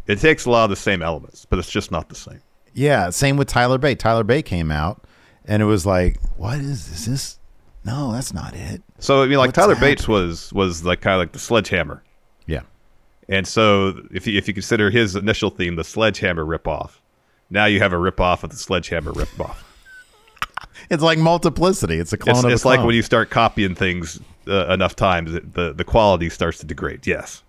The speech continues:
Speaker 2: Mm, yeah, right. Exactly. Yeah.
Speaker 1: So,
Speaker 2: Yeah.
Speaker 1: it, you know, <sighs> grand scheme of things, not a huge deal. They're close enough, I guess, that at a certain point, you know, we'll accept them as the official themes now.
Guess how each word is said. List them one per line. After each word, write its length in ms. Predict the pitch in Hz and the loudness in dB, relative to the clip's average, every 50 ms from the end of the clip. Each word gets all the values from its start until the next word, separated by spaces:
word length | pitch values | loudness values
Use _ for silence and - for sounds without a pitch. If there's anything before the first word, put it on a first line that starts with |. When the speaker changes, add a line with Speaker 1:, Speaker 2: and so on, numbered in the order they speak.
| _ _ _ - | _ _ _ -10
Speaker 2:
Mm, 200 | 85 90 85 71 | -8 -8 -6 -6
yeah, 160 | 78 90 85 76 | -6 -6 -6 -6
right. 300 | 76 78 82 78 73 71 | -6 -6 -6 -6 -8 -8
Exactly. 520 | 71 71 73 73 73 76 - - 62 65 | -10 -10 -10 -8 -10 -10 -12 -14 -14 -12
Yeah. 160 | 69 69 65 64 73 - - - - - - - - _ _ _ _ _ _ | -12 -12 -12 -14 -16 -18 -20 -20 -20 -20 -20 -20 -20 _ _ _ _ _ _
Speaker 1:
So, 380 | - - 127 127 127 127 127 | -4 2 4 6 6 6 6
Speaker 2:
Yeah. 80 | - 127 | 6 4
Speaker 1:
it, 120 | 143 - - | 2 2 2
you 100 | 127 151 | 2 4
know, 320 | 151 156 143 143 135 - - _ - - 117 - | 6 6 6 6 4 2 -4 _ -10 -10 -10 -10
<sighs> 280 | - - - - 113 | -10 -14 -14 -16 -4
grand 260 | - 131 143 151 139 127 | 0 2 4 4 4 0
scheme 300 | - - 131 123 117 117 | -2 -2 0 0 0 0
of 60 | - | 0
things, 420 | - 113 113 110 107 104 101 - - | 0 0 2 2 0 -2 -4 -6 0
not 200 | 110 127 123 113 | 0 2 2 2
a 20 | |
huge 260 | 101 110 110 92 - - | 2 2 0 0 -2 -2
deal. 460 | - 101 95 92 92 90 90 85 - _ _ _ - | 0 0 2 2 0 -2 -4 -6 -8 _ _ _ -2
They're 100 | 120 120 | -2 -2
close 340 | - - 127 104 95 - 101 | 0 0 0 0 0 -2 -4
enough, 440 | 87 87 87 85 82 - - - - _ | -4 -4 -4 -4 -4 -8 -12 -20 -16 _
I 140 | - 95 95 | -2 -2 0
guess, 340 | 85 90 85 82 80 - - | 0 0 0 -2 -4 -6 -4
that 280 | - 92 87 85 - - | -2 -2 -2 -2 -2 -2
at 140 | 95 101 | -2 -2
a 60 | 92 - | -2 0
certain 240 | - 110 - 85 | -2 -4 -2 -2
point, 320 | - - 92 85 82 85 - _ _ _ _ _ _ _ _ _ | -2 -2 -2 -2 -4 -6 -8 _ _ _ _ _ _ _ _ _
you 120 | - 98 92 | -10 -10 -8
know, 140 | 80 76 76 | -8 -8 -8
we'll 220 | 80 82 90 95 | -6 -4 -2 -2
accept 380 | 87 - - - 98 - - - | -2 -4 -2 -4 -4 -4 -2 -4
them 200 | 87 82 78 80 | -6 -6 -4 -6
as 440 | 80 82 80 76 76 76 - - - _ _ _ - - - - - - - - - - | -6 -4 -4 -6 -6 -10 -12 -16 -20 _ _ _ -20 -20 -20 -20 -20 -20 -20 -20 -20 -10
the 100 | - 95 | -6 -6
official 340 | 87 - - 98 - - 87 | -4 -2 -2 -2 -2 -4 -6
themes 400 | 80 - - 87 80 78 76 82 | -6 -6 -6 -6 -6 -8 -10 -10
now. 320 | 82 78 76 76 71 76 | -10 -10 -10 -10 -12 -14